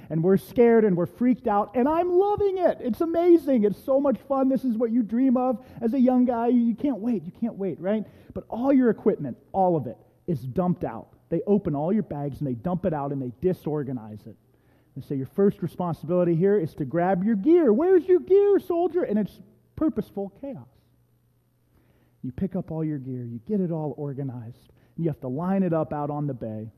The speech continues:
And where we lived in the barracks, they broke us down into four companies.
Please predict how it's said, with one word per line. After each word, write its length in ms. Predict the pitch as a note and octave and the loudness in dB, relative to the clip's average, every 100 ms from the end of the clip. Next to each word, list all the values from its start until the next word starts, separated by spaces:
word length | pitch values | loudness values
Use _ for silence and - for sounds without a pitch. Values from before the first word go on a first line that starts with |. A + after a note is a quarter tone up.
| _ _ _ | _ _ _
And 100 | C3 | -10
where 200 | C3+ F#3 | -2 2
we 120 | G3 F3+ | 4 4
lived 260 | F#3+ F3 | 2 2
in 60 | G3 | 0
the 80 | F3+ | 0
barracks, 460 | D#3 D3+ D#3 - | 0 -2 -2 -4
they 120 | - | -6
broke 280 | A#2+ E3+ E3+ | -4 -2 -2
us 140 | E3+ - | -4 -6
down 400 | E3 D#3+ D#3+ D#3+ | -6 -4 -4 -4
into 480 | D3+ - E3+ C#3+ B2+ | -6 -6 -2 -2 -4
four 240 | - E3+ E3+ | -6 -4 -4
companies. 580 | - D#3 C#3+ D3 C#3 | -4 -6 -6 -6 -8